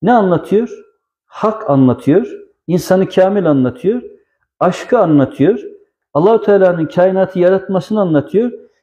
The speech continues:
ve sözü kısa kestim diyor. Hakikaten böyle midir? Hakikaten böyledir. Zannediyorum Salih Baba olacak, e, Erzincan'da veya Elazığ tarafında.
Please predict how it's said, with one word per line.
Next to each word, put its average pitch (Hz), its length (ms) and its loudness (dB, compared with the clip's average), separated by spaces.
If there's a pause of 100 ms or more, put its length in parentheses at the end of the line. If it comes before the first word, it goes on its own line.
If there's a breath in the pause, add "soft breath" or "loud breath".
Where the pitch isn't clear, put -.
(100)
ve 220 100 2
sözü 226 320 0
kısa - 220 -2
kestim 139 500 0
diyor. 95 120 -10 (460)
Hakikaten 220 520 0
böyle 214 220 2
midir? 156 380 -4 (140)
Hakikaten 151 680 -4
böyledir. 104 600 -6 (960)
Zannediyorum 175 560 2
Salih 196 420 0 (100)
Baba 113 500 -2
olacak, 147 680 -2 (200)
e, 120 80 -6
Erzincan'da 143 1300 0
veya 147 200 4
Elazığ 139 520 0
tarafında. 117 800 -2